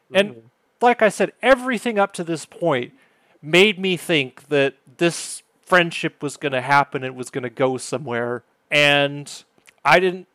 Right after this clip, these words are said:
Speaker 1: again, I didn't take the red flags, 'cause I'm an idealist, I'm an op-, I'm a, I have a positive outlook most of the time, sometimes to my detriment,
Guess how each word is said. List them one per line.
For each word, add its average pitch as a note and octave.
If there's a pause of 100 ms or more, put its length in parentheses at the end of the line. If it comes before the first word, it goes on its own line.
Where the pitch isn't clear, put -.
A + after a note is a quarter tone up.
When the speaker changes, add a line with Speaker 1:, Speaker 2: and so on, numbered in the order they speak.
(220)
Speaker 1:
again, D3
I D3
didn't D#3+
take D#3+
the D3+
red D3+
flags, C3
'cause B2
I'm C#3+
an C#3+
idealist, C#3+
I'm C3
an B2+
op-, C3+
I'm C3
a, A#2+ (280)
I C3+
have C#3
a - (180)
positive E3+
outlook C3+
most B2
of A2+
the A#2
time, B2+ (180)
sometimes E3
to D#3+
my D3
detriment, A#2